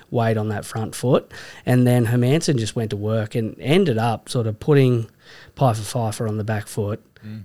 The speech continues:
Speaker 1: giving him, you know, all sorts of grief and winning the last three rounds on my card.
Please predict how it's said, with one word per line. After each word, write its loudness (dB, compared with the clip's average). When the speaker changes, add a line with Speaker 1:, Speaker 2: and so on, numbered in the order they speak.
Speaker 1:
giving 6
him, 2
you -2
know, 0
all 4
sorts -4
of -2
grief 0
and 2
winning 4
the 4
last 0
three -4
rounds -4
on -8
my -4
card. -12